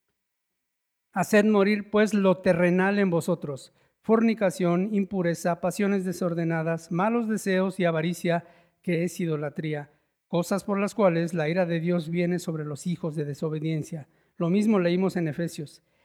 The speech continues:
"en los cuales vosotros también anduviste en otro tiempo cuando vivíais en ellas. Pero ahora", agrega Pablo,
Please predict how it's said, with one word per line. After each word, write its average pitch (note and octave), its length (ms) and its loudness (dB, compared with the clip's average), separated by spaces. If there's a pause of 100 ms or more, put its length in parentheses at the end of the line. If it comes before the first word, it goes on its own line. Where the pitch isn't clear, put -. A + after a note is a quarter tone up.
"en F3+ 160 4
los F3 160 0
cuales G#3 420 2
vosotros F3+ 580 -2
también E3 360 -2
anduviste F3 500 -2
en D#3+ 100 -2
otro D#3+ 240 -6
tiempo F3+ 440 -2 (320)
cuando G#3 280 2
vivíais D#3+ 540 -2
en F3 140 4
ellas. G3 400 0 (340)
Pero F#3 240 6
ahora", F#3 580 2 (120)
agrega F3+ 480 -2
Pablo, F#3 420 0